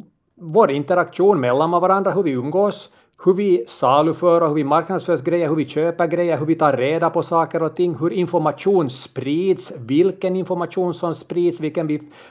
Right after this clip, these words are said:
vilken information vi vå-, får i våra respektive flöden. Det är alltså, det här är ju ett I T-imperium som har sina tentakler liksom in i varje aspekt av vårt liv, kan man väl säga. Det, det, man kunde tala väldigt länge om det, hur mycket makt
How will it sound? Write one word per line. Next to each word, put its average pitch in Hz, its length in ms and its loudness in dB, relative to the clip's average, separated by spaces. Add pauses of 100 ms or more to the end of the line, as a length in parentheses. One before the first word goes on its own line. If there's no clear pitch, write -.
(280)
vilken 160 400 0
information 151 520 -2
vi 135 80 -2
vå-, 151 280 2
får 175 320 2
i 143 40 -2
våra 139 240 0
respektive 143 640 -4
flöden. 139 540 0 (420)
Det 160 120 2
är 180 60 8
alltså, 202 420 4
det 156 60 0
här 175 180 4
är 254 40 6
ju 175 140 6
ett 139 240 -2
I 190 220 -2
T-imperium 135 800 0
som 131 200 -6
har 139 140 2
sina 139 200 -4
tentakler 143 640 0
liksom 139 360 -4
in 156 260 -2
i 139 220 -6 (120)
varje 143 600 2
aspekt - 640 -2
av 117 320 0
vårt 127 260 0
liv, 139 220 0
kan 110 180 -6
man 113 140 -4
väl 123 120 -2
säga. 123 320 0
Det, 127 200 -2
det, 139 400 -6
man 147 140 -2
kunde 165 220 0
tala 143 240 4
väldigt 147 220 -2
länge 165 400 0
om 110 140 -6
det, 117 180 -2 (380)
hur 175 100 8
mycket 160 460 2
makt 131 500 -2